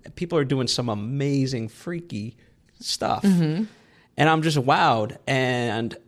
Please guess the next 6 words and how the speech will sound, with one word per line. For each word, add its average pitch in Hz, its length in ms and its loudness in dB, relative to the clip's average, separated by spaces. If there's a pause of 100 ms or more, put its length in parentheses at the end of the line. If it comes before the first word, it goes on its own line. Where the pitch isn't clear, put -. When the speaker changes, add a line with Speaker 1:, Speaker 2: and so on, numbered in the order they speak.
(120)
Speaker 1:
and 143 200 0
yet, 196 560 2 (240)
mentally, 151 880 4 (320)
I'm 123 100 0
sure 143 340 2
all, 117 280 6